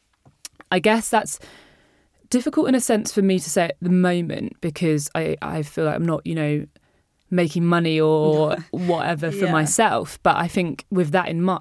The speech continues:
Speaker 1: it's always important to have that in mind. So I suppose what I'm doing by starting this project is taking note of everything,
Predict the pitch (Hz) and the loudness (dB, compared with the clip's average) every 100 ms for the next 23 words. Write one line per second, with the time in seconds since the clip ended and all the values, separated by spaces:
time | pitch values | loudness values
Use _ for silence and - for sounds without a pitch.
0 | - 185 - 180 170 170 170 151 160 175 | -6 -6 -2 -2 0 -2 -2 -6 -6 -4
1 | 160 156 151 156 214 262 - - 160 156 | -2 0 0 2 2 0 -2 0 2 0
2 | 151 151 175 165 - - - - _ _ | -2 -6 -2 -2 -4 -6 -8 -12 _ _
3 | - 170 - 156 151 151 190 156 107 - | -4 -4 -2 0 0 2 2 0 -4 -8
4 | - - 160 156 151 - 147 - - - | -8 -2 -2 -2 -6 -6 -8 -6 -8 -10
5 | - - - - _ _ 175 156 147 151 | -18 -20 -20 -20 _ _ 0 2 0 -2
6 | - - _ _ _ _ _ - - 180 | -6 -8 _ _ _ _ _ -8 0 0
7 | - 156 156 160 147 - - 147 135 - | 0 -2 0 0 -2 -4 -4 -4 -4 -4
8 | 165 156 156 147 143 - - 147 | -4 -2 -2 -2 -4 -2 -4 -8